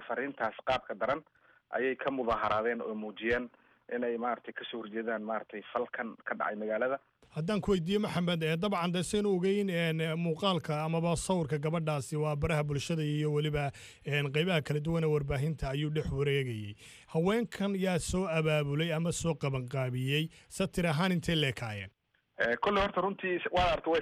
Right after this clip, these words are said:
Speaker 1: safnaayeen oo mataqaanaa bareejka ilaa, en, bilowgiisa ilaa geeskiisa ay safnaayeen. Waxaana soo abaabulay, yacni, nacaybka abuurmay ee ah dadka muslimiinta in la neceb yahay,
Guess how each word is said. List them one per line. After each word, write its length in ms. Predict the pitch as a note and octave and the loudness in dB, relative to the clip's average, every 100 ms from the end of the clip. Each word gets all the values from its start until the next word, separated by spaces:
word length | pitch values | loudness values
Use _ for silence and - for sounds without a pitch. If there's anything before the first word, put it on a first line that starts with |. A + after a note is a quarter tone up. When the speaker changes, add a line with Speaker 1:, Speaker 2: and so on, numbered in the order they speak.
| - | 0
Speaker 1:
safnaayeen 460 | D3 C#3+ C#3+ D#3 | -2 2 2 4
oo 80 | C#3+ | 2
mataqaanaa 560 | C#3 C#3 B2 C3 B2+ B2 | 0 -2 0 0 2 0
bareejka 400 | B2 C#3+ - C3 | 2 -2 -2 -6
ilaa, 340 | B2+ C3 C#3 C3 B2 A#2 B2+ | -2 2 2 0 0 0 0
en, 140 | A#2+ A2 | -2 -6
bilowgiisa 440 | C3 D3 C#3+ C3+ B2 | -2 -2 -2 -2 0
ilaa 160 | C3 | 2
geeskiisa 460 | C3 C3+ B2 B2 - | 2 -2 -4 -6 -6
ay 60 | A#2+ | -6
safnaayeen. 520 | A#2+ - A#2 A#2+ D3 D#3+ - - - _ - | -6 -4 0 0 0 -4 -14 -20 -20 _ -4
Waxaana 220 | C3 C#3+ - | 0 0 2
soo 100 | F3 | 2
abaabulay, 600 | F3 E3 D3+ C#3+ C#3+ D#3+ D#3 - | 4 4 2 2 2 2 0 -2
yacni, 280 | C3 A#2+ B2 B2 A#2+ A2+ F2+ | 0 0 -2 -4 -4 -4 -4
nacaybka 480 | B2+ A#2+ F3 - - | -2 2 2 0 0
abuurmay 440 | C#3 C3 C3+ C#3 D3 | 2 2 2 2 2
ee 100 | B2 | 2
ah 140 | A2+ | 0
dadka 300 | A#2+ C#3+ - | 0 -2 -2
muslimiinta 580 | B2+ - A#2+ C3 C3+ C3 | -6 -6 -4 -4 -2 -2
in 80 | C3 | 0
la 80 | B2 | 0
neceb 300 | A2+ A2 B2+ | 0 0 0
yahay, 260 | B2 C#3+ | 0 0